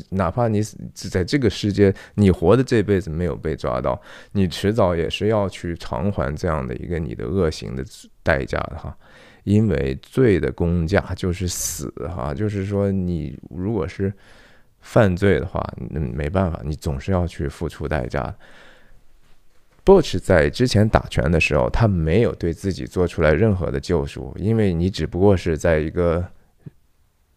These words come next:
就权宜的手段，好像你得到了一点点好处，但是那个东西是给你带来巨大的不安的，因为你道理上说不过去哈。即使是恶人，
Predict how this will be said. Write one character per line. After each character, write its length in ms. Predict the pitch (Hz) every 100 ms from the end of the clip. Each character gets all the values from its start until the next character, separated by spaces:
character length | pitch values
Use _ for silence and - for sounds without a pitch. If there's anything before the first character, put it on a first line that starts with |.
| _ _ _ _ _ _
就 140 | - 90
权 520 | - - - 92 131
宜 140 | 104 104
的 140 | 113
手 260 | - - -
段， 240 | 95 73 60
好 120 | - 76
像 260 | 107 101
你 100 | 82
得 240 | 67 76 92
到 140 | 98
了 60 | 87
一 100 | 95
点 200 | 64 73
点 160 | 76
好 200 | 85 - -
处， 240 | - - -
但 100 | 92
是 140 | 85
那 180 | 98 104
个 80 | 71
东 220 | 80 82
西 180 | - 78
是 120 | -
给 140 | - 87
你 80 | 69
带 240 | - 71
来 140 | 65
巨 180 | 69 85
大 180 | 87 69
的 80 | 65
不 120 | 92
安 240 | 101 117
的， 120 | 120 - - - - -
因 180 | 127 160
为 80 | 143
你 140 | 90
道 260 | 135 131 85
理 100 | 87
上 200 | 92 82
说 280 | - 113
不 140 | 107 104
过 240 | 127 104
去 320 | 87 139 107
哈。 280 | 87 87 73 - - _ _ - _ _ _ _ _
即 180 | - 131
使 120 | 127
是 140 | 101 110
恶 260 | 143 131
人， 280 | 73 85